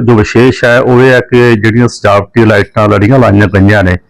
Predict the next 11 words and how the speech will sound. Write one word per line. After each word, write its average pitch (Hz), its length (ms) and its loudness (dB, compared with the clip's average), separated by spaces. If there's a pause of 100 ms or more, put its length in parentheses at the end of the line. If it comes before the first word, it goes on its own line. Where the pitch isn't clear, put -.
(320)
ਪਹਿਲਾਂ 113 340 0
ਦੋ 98 200 0
ਦਿਨ 123 180 0
ਵਾਸਤੇ 107 360 -2
ਲੱਗਦੀਆਂ 95 380 -2
ਸਨ, 101 240 -2
ਪਰ 107 260 -4
ਇਸ 127 260 0
ਵਾਰ 101 340 0 (480)
ਤਿੰਨ 127 200 0
ਦਿਨ 156 100 2